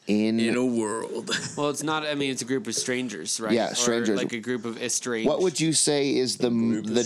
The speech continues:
Speaker 1: number
Speaker 2: strangers.
Speaker 1: one, um, so w-, they were trying to tackle what? Social issues of, like, different types of, um,
Speaker 3: Honestly, I think the main point was more, like,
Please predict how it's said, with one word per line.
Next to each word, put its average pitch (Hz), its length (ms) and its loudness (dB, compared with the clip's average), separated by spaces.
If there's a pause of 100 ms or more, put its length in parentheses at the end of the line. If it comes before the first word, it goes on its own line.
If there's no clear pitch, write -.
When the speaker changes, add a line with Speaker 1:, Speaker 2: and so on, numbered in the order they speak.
Speaker 1:
number 123 420 2
Speaker 2:
strangers. 113 80 0
Speaker 1:
one, 117 600 2
um, 98 280 0
so 120 220 2
w-, 101 220 0
they 131 180 2
were 156 80 2
trying 123 260 2
to - 80 -2
tackle 110 380 2
what? 92 360 0 (260)
Social 127 440 2
issues 110 600 2
of, 90 260 0
like, 85 580 0 (640)
different 113 380 0
types 104 420 -2
of, 92 240 2
um, 80 340 0 (1000)
Speaker 3:
Honestly, 165 640 -2
I 180 200 -4
think 160 280 -4
the 131 80 -4
main 135 420 -2
point 165 340 -4
was 120 180 -4
more, 135 380 -2
like, 110 420 -4